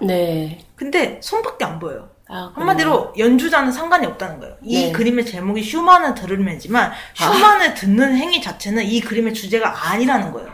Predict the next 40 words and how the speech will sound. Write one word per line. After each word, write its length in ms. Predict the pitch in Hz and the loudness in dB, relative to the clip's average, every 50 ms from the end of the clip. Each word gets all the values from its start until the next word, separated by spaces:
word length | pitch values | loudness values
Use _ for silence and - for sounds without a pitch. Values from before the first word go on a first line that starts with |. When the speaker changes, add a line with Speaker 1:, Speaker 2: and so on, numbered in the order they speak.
| - | -10
Speaker 1:
네. 320 | 190 185 175 170 170 160 160 | -8 -6 -6 -6 -8 -8 -8
Speaker 2:
지금. 380 | 165 165 170 160 160 - - - - - - - _ | -8 -10 -10 -10 -12 -14 -18 -20 -20 -20 -20 -20 _
그래서 220 | - 254 254 254 | -6 -4 -2 0
연주자는 540 | 233 202 202 214 214 254 247 262 233 208 190 | 0 0 0 0 0 0 2 2 0 0 -2
이제 80 | 196 214 | -4 -4
한쪽에 360 | 233 254 247 285 247 240 - | -4 -4 -4 -2 -4 -4 -4
배제를 380 | - 196 196 196 233 233 226 | -2 -4 0 2 2 0 0
시키고, 640 | 208 - - - - - 277 185 180 214 - - - _ _ _ _ - _ _ _ _ - - - _ - _ - _ | -2 -6 -8 -10 -10 -12 -8 -6 -6 -8 -8 -10 -16 _ _ _ _ -20 _ _ _ _ -20 -20 -20 _ -20 _ -20 _
우리가 260 | - 247 311 359 359 - | 0 2 4 4 4 2
보통 280 | - - - 240 220 | 0 -4 -4 -4 -4
음악 300 | 202 202 220 240 311 302 | -2 0 0 0 0 -2
감상을 400 | - - 202 196 196 294 349 311 | -4 -2 -2 0 0 0 0 0
한다고 240 | 240 208 196 185 180 | -2 -2 -4 -6 -8
생각을 340 | 185 202 202 208 196 190 190 | -8 -8 -8 -6 -8 -8 -8
해보세요. 380 | 190 175 175 170 151 135 - - | -10 -10 -12 -14 -14 -16 -18 -14
내 120 | - 180 202 | -6 -2 0
앞에서 360 | 214 240 226 220 202 185 165 | 0 0 0 -2 -4 -6 -6
누가 180 | 165 170 185 | -6 -6 -8
피아노를 460 | 180 - 302 320 320 277 220 170 - - | -6 -4 -2 -2 -2 -2 -4 -6 -8 -12
치고 360 | - - - 139 - - - - _ | -14 -14 -14 -16 -18 -18 -20 -20 _
Speaker 1:
음. 180 | 190 180 175 175 | -18 -18 -16 -8
Speaker 2:
그냥 160 | 170 - 302 | -4 -2 -2
이렇게 200 | 254 247 247 240 | -2 -2 -4 -6
등 200 | - - 233 226 | -4 -2 0 0
돌리고 360 | 233 294 339 349 370 330 277 214 | 0 0 0 -2 -4 -4 -6 -8
있진 240 | - - - 208 | -8 -10 -10 -12
않을 240 | 170 151 156 180 196 | -10 -10 -12 -12 -8
거거든요. 500 | 196 240 240 247 - 160 151 - 170 196 - | -6 -6 -6 -6 -8 -8 -12 -14 -16 -14 -12
Speaker 1:
네, 260 | - 185 190 190 185 175 | -10 -8 -8 -6 -8 -6
Speaker 2:
보고 220 | 165 - 214 269 | -6 -4 -2 -2
Speaker 1:
네. 40 | 285 | -4
Speaker 2:
있을 160 | - - - | -4 -4 -8
거거든요. 380 | - 160 160 156 160 190 190 175 | -8 -8 -8 -8 -10 -10 -12 -12
Speaker 1:
음. 80 | 170 | -12
Speaker 2:
등을 240 | 175 196 233 240 240 | -6 0 2 2 2
돌립니다. 580 | 240 170 175 180 185 196 185 - - - - - - - | 2 -2 -4 -4 -4 -4 -6 -6 -10 -12 -16 -16 -18 -20
Speaker 1:
음. 140 | 175 170 170 | -18 -14 -8
Speaker 2:
그러면 200 | 170 233 233 196 | -4 -2 0 0
얼굴을 300 | 185 208 208 226 262 247 | 0 0 -2 -2 -4 -4
가려요. 420 | 240 - 175 170 170 160 147 - | -4 -6 -8 -8 -8 -8 -10 -12